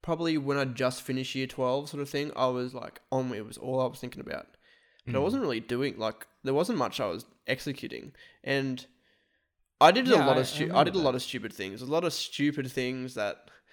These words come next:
Speaker 1: like, here's an example. So I got my five thousand dollar bank loan for my first car,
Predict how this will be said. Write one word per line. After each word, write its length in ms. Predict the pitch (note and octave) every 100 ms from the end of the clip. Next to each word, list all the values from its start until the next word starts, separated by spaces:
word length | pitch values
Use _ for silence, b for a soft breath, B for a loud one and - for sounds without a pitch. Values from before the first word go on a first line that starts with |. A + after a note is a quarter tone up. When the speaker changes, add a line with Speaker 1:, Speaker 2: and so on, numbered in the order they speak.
| b -
Speaker 1:
like, 80 | C3+
here's 220 | C3+ D#3
an 60 | -
example. 460 | - - - - - _ b b b b b _ _ _ _ -
So 180 | D#3+
I 100 | E3+
got 160 | G3+ F#3+
my 280 | E3 D#3+ D3
five 440 | D3 - D3 D3
thousand 300 | D3 C#3+ C#3+
dollar 180 | C3 C3
bank 300 | B2+ B2 B2
loan 240 | B2 B2 B2
for 100 | B2
my 80 |
first 320 | B2 A2+ B2 -
car, 380 | - F2+ F#2+